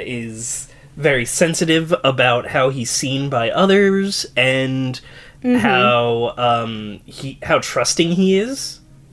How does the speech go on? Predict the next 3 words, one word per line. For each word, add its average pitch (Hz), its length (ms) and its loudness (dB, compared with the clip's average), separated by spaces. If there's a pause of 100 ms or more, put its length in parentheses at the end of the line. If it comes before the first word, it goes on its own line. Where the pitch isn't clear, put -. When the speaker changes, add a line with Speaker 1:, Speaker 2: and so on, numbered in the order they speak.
(840)
Speaker 2:
Yes. 320 560 2 (640)
<laughs> 359 40 4 (1900)
I, 339 180 4